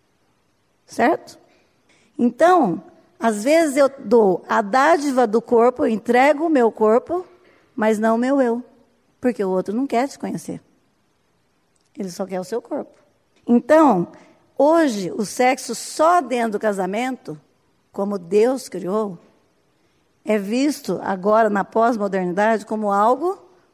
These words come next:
ultrapassado. Se você disser aí fora, e eu peguei bastante bate-papo assim, em alguns sites, eu gostaria que vocês lessem qualquer hora.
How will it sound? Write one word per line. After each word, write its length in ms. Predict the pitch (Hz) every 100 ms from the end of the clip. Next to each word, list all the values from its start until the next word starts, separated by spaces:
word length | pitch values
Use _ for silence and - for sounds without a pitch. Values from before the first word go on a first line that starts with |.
| -
ultrapassado. 840 | 185 180 - 185 330 208 - 165 _ _ _ _ _ _ _ _
Se 180 | - 208
você 380 | 247 240 320
disser 460 | 349 370 - 269 233
aí 160 | 226 254
fora, 440 | - 226 196 175
e 120 | 220
eu 100 | 226
peguei 580 | 233 262 220 262 269 254
bastante 540 | - 233 262 381 440
bate-papo 640 | 339 359 - - 240 226 214
assim, 380 | - 262 269 254 - - _ _ _ _ -
em 160 | 208
alguns 360 | 214 202 208 196
sites, 640 | 262 254 233 190 160 - -
eu 120 | 208
gostaria 480 | 220 214 247 240 262
que 140 | 330
vocês 340 | 381 302 453
lessem 380 | 392 392 370 269
qualquer 300 | 233 190 185
hora. 280 | 165 147 170